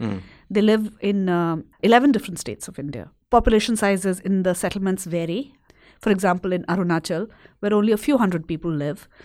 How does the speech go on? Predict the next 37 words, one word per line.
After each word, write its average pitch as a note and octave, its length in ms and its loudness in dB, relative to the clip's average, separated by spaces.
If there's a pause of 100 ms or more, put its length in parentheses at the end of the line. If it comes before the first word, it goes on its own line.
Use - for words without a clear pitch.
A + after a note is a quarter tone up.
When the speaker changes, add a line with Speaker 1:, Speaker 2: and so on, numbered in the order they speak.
(240)
Speaker 2:
to A#3 400 -2 (100)
Bailakope, G#3+ 500 2
which C4 160 -2
is F#3 120 -4
the D#3+ 80 -4
largest, D3+ 580 -6
in G3 120 -2
Karnataka. - 560 -10 (280)
Most C4 300 4
of B3 100 0
these A3 220 0
settlements F3 680 -4 (260)
have, F#3+ 540 2 (220)
if A3 140 -4
they A3+ 180 8
are G#3 80 6
large F3+ 260 4
enough F3+ 240 -2
in F3 120 -6
size, D#3+ 500 -8 (220)
schools, - 720 -4 (240)
monasteries, F#3+ 800 -2 (360)
and G#3+ 160 -2
their A3 120 2
own A3+ 180 2
health F3+ 240 -6
facilities. - 800 -12 (340)
Speaker 1:
And A#2 160 0
those A2+ 240 2
are A2 140 2
all A2 140 4
administered G#2 560 -4
by G2+ 380 2 (240)
the G2+ 260 -6 (100)
government G2 320 -4
in G2+ 140 -2
exile? - 520 -6